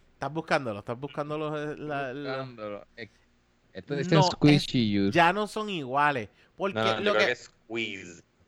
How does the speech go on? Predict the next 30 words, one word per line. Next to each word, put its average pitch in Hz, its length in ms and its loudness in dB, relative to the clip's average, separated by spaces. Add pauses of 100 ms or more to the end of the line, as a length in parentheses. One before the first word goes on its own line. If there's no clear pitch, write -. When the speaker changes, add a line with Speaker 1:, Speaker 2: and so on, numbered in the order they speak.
(160)
Speaker 1:
Squeeze, 185 760 -6
llécate 139 260 -4
a 151 40 -2
ver 151 120 -2
squeeze, 175 300 -2
Speaker 3:
A 175 80 2
ver. 160 80 -6
Speaker 1:
no 143 80 -4
es 147 100 -8
squishy. 147 420 -8 (320)
Ok, 139 180 -6 (120)
squeeze, 165 420 -6
porque, 156 380 -8
ok, 180 180 0 (540)
los 185 340 4
squeeze, 254 680 -4
lo, 170 340 -2
es, 175 220 -4 (320)
los 170 200 -6
que 180 80 -4
estamos 185 320 -4
viendo 233 280 -4
ahora 226 280 4
son 180 180 -4
los 208 100 -4
que 196 120 -2
vienen 185 240 -4
ahora 196 200 0
como 175 200 -6
que 147 200 -2